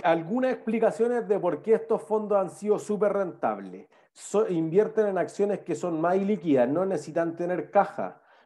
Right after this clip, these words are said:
¿Por qué? Porque tú dices, "Oye, yo no tengo que devolverle la plata a mis cotizantes hasta dos años", y ellos aceptaron eso desde que partieron.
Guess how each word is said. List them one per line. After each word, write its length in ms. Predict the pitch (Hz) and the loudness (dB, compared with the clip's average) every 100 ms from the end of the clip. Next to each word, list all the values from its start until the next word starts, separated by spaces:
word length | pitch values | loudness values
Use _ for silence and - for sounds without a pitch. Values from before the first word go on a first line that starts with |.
| - | 2
¿Por 220 | 147 147 | 2 4
qué? 300 | 175 220 165 139 | 6 6 6 -2
Porque 300 | 147 139 160 | -4 0 -2
tú 80 | 185 | -2
dices, 200 | 175 196 | -2 -2
"Oye, 280 | 196 170 | 0 0
yo 120 | 156 185 | -2 -2
no 140 | 170 | -2
tengo 300 | 175 185 175 | -2 -2 -2
que 100 | 165 | -2
devolverle 720 | 160 147 151 143 135 165 170 | -4 2 4 4 2 -2 2
la 160 | 160 135 | 2 4
plata 220 | 156 160 | 2 2
a 40 | |
mis 140 | 156 143 | -2 -4
cotizantes 640 | 143 127 117 165 165 156 | -4 -4 -2 -4 -2 -4
hasta 200 | 139 117 | -2 -2
dos 160 | 131 170 | 4 4
años", 280 | 185 131 | 4 0
y 80 | 123 | -2
ellos 180 | 147 160 | 0 0
aceptaron 580 | 143 127 - 143 156 160 | 0 -2 0 0 2 0
eso 240 | 156 165 | -2 -2
desde 300 | 151 143 127 | 0 0 0
que 100 | 117 | -2
partieron. 580 | 104 104 - 175 117 | -2 -4 -4 -2 -2